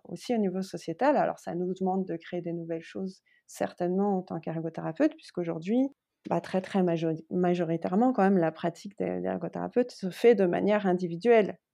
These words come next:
Mais je pense que même si on a à prendre en charge tel ou tel patient, on peut, dans notre manière de faire, créer du nous en travaillant avec les membres de la famille, en travaillant sur le territoire, et cetera.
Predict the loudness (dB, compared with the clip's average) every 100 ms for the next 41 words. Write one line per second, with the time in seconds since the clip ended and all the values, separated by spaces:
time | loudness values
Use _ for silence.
0 | _ 2 4 4 2 2 4 4 0 2
1 | 6 6 4 -2 0 6 6 6 2 -4
2 | -8 -4 0 6 6 6 0 -2 0 0
3 | 0 0 0 0 0 0 -2 -4 -2 -6
4 | -6 -4 -2 -2 -6 _ _ _ -2 0
5 | 0 4 8 8 8 6 6 2 0 2
6 | 2 4 2 0 -4 0 0 -2 0 2
7 | 4 2 0 2 0 0 -4 -4 -2 -2
8 | -2 -4 -6 -6 -4 -2 -2 -4 -6 -6
9 | -4 -2 0 -2 -2 0 0 -2 -6 -10
10 | -8 -10 -10 -6 -4 -4 -6 -12 -12 -16